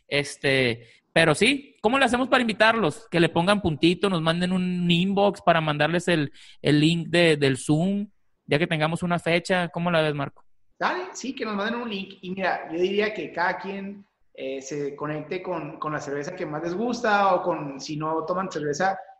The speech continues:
Speaker 2: con su bebida de preferencia, la que sea, eh, alcohólica,
Speaker 1: Café,
Speaker 2: alcohólica.
Speaker 1: coca.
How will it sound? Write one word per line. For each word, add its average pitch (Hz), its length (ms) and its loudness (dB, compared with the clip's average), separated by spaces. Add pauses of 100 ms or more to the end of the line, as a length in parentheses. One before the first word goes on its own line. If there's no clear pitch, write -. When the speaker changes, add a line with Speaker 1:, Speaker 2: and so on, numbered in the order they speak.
(140)
Speaker 2:
con 147 440 -2
su 147 200 -6
bebida 151 380 2
de 190 120 4
preferencia, 196 680 -2
la 175 100 0
que - 100 -6
sea, 220 460 -2
eh, 151 120 -2
alcohólica, 135 380 -2
Speaker 1:
Café, 123 180 -2
Speaker 2:
alcohólica. 127 400 -2 (140)
Speaker 1:
coca. - 120 -16